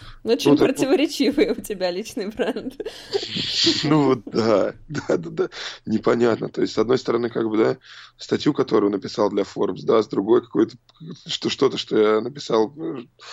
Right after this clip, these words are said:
Speaker 2: какой-, <laughs> какой-то поток мыслей пьяный в клубе. <laughs> Вот. Наверное, нет, стопудово, стопудово нужно выстраивать, я просто пока не знаю, как.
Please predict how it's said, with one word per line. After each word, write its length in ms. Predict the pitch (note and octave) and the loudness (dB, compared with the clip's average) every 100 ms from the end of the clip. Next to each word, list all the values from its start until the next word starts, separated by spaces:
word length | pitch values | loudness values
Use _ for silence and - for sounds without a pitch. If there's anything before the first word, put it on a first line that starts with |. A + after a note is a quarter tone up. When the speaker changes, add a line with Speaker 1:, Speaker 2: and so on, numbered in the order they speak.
| - - | -18 -16
Speaker 2:
какой-, 200 | - B2+ | 0 0
<laughs> 280 | - D#3+ B2 | 2 0 0
какой-то 280 | D#3 D3 - | 2 0 0
поток 340 | - - - | -2 0 -2
мыслей 280 | C3+ C3 - | -4 -2 -4
пьяный 380 | - F3+ B2 A2+ | -4 -2 -2 -2
в 60 | - | -6
клубе. 420 | - - - - - - - - | -4 -4 -4 -8 -12 -20 -16 -6
<laughs> 0 | |
Вот. 840 | A2+ - D#3+ D#3 B2 A#2+ A#2+ G#2 - - - - | -4 0 0 0 -4 0 0 0 -8 -20 -20 -10
Наверное, 340 | G#2+ B2 E3+ D#3+ | -4 0 0 0
нет, 140 | D#3+ | -2
стопудово, 460 | - D3 C3 B2 A#2+ | -2 -4 -2 0 -2
стопудово 420 | A2 B2+ A#2 A2+ | -2 -4 0 0
нужно 280 | A#2 A#2+ A2+ | 0 -4 -4
выстраивать, 580 | G2 - C3 B2 G2+ - | -6 -2 0 2 0 -6
я 100 | C#3+ | -10
просто 200 | - - | -10 -10
пока 200 | - A2 | -6 -4
не 100 | G#2+ | -2
знаю, 220 | G#2+ G#2+ | -2 -2
как. 360 | - A2+ A2 | 2 0 0